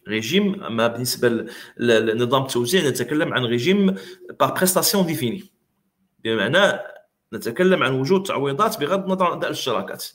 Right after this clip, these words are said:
ولكن الاشتراك في إطار منظومة تحسين الدعم تبقى على عاتق المشغل، بخلاف نظام الرأسمالة فهو نظام مبني على التوزيع، مبني على أداء ال-، الاشتراكات مسبقة، بما معناه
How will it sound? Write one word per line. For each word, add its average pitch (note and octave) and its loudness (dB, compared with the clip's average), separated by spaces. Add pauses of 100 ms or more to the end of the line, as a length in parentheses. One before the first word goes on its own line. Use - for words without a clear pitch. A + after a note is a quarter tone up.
(140)
ولكن G3+ 0 (380)
الاشتراك C3 0
في C3+ -4
إطار D3 2
منظومة C3+ -2
تحسين - -6
الدعم C3+ -4
تبقى G3 -4
على F3 0
عاتق G3 -2
المشغل، C3+ -8 (420)
بخلاف C#3+ -2 (380)
نظام B2+ 0
الرأسمالة B2+ -4
فهو F#3 0
نظام G#3+ 2 (880)
مبني D3+ 2
على A3 2 (280)
التوزيع، F#3+ -2
مبني F3 -4
على F3+ 0
أداء G3+ 0 (400)
ال-، C3 -2
الاشتراكات C3 -2
مسبقة، A2 -4
بما A#2+ -6
معناه - -2